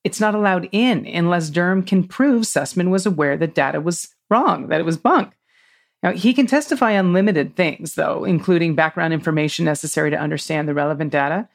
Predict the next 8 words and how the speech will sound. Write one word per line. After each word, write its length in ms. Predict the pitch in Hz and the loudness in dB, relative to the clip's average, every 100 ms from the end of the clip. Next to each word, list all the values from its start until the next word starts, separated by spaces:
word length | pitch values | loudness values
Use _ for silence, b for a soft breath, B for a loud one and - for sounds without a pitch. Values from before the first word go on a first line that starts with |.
| _ _ _ - | _ _ _ 0
including 560 | 175 - 190 190 185 | 0 2 2 4 2
the, 120 | 170 | 2
quote, 380 | 160 180 170 175 | 0 -2 -2 -2
"basic 420 | 165 165 - 180 165 | -2 -2 -2 -4 -2
mechanics, 600 | 156 160 156 190 190 - | -4 -2 0 -2 -4 -6
architecture, 600 | 143 160 - 151 - 180 | -6 -6 -4 -4 -2 -4
and 100 | 160 | -2
terminology 960 | 175 175 160 151 151 156 147 165 208 | -2 0 2 2 0 -2 -4 -2 -2